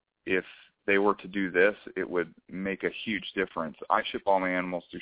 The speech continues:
ship your reptiles dot com. And right before you submit your or confirm the shipment, they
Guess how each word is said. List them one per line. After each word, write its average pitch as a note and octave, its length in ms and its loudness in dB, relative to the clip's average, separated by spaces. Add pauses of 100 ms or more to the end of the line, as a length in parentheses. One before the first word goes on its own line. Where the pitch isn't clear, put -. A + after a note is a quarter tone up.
ship F2 180 -4
your F#2 120 0
reptiles D#2+ 440 2
dot D#2 200 0
com. - 300 -2 (640)
And F2+ 420 4 (420)
right F2+ 160 4
before G#2+ 360 4
you G#2 520 0 (280)
submit F#2+ 360 0
your F#2 260 6 (220)
or F2+ 100 4
confirm F#2+ 460 4
the F#2+ 80 -2 (100)
shipment, E2+ 400 2 (460)
they F2 300 6